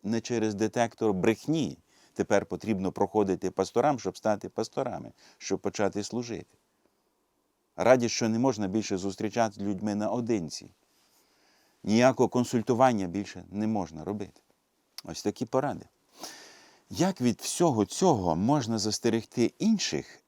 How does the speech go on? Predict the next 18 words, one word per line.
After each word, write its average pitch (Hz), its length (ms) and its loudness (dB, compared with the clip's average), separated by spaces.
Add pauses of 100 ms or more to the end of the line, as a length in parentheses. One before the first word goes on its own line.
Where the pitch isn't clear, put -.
(300)
якщо 104 440 0
це 151 160 -4
трапляється 135 520 -4
з - 80 -4
пасторами? 113 640 -8 (960)
З - 220 -2
тими, 123 480 2 (420)
котрі 117 480 0 (460)
інших 151 360 4
мають 82 240 2
застерігати. 64 540 -8 (360)
Отже, 135 300 2
почнемо 139 540 2 (800)
з 92 120 -4
найголовнішого. 113 760 0 (520)
Перше, 131 460 2 (160)
найголовніше 104 800 0
питання. 71 480 -8